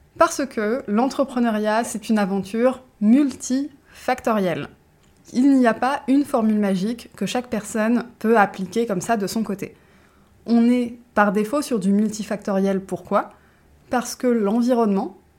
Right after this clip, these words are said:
de ton business, de ta vie, et cetera, est amené à changer en permanence, et toi aussi.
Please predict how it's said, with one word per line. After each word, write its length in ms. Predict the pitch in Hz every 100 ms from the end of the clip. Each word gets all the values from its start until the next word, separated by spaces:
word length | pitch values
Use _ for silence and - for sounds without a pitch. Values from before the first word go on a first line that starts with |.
| _
de 280 | 190 196 185
ton 160 | 185 202
business, 540 | 190 175 190 233 247 185
de 80 |
ta 240 | 180 180 170
vie, 260 | 185 233
et 100 | 208 -
cetera, 580 | 185 170 170 208 294 -
est 180 | 220 226
amené 280 | 220 247 330
à 120 | 247
changer 480 | 240 214 214 233 233
en 80 | 180
permanence, 720 | 269 247 196 190 285 - - - _ - _ _ _ -
et 360 | 262 320 - -
toi 240 | - 247
aussi. 300 | 233 - -